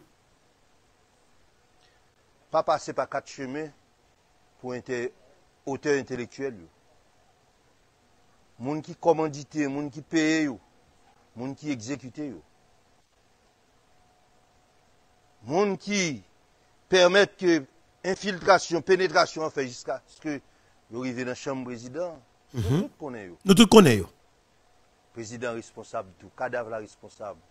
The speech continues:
Speaker 2: Nous clair sur ça, oui.
Speaker 1: Président te connaît moun qui livre là, te dans trafic zam.
Speaker 2: Dimitri Era.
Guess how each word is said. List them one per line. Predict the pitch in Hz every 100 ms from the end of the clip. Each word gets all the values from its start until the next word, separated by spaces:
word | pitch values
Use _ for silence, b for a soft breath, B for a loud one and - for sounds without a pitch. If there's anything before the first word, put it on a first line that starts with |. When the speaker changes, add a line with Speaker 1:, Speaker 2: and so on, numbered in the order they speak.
| -
Speaker 2:
Nous | 180
clair | - 135
sur | 120
ça, | - 104
oui. | 110 135 _
Speaker 1:
Président | 147 147 170 175
te | 175 175
connaît | 175 160 156
moun | 143 151 143
qui | 147
livre | 143 120 131
là, | 139 139
te | 135
dans | 127
trafic | 117 120 127 107
zam. | 101 110 92 - _ -
Speaker 2:
Dimitri | 139 147 139 135
Era. | 120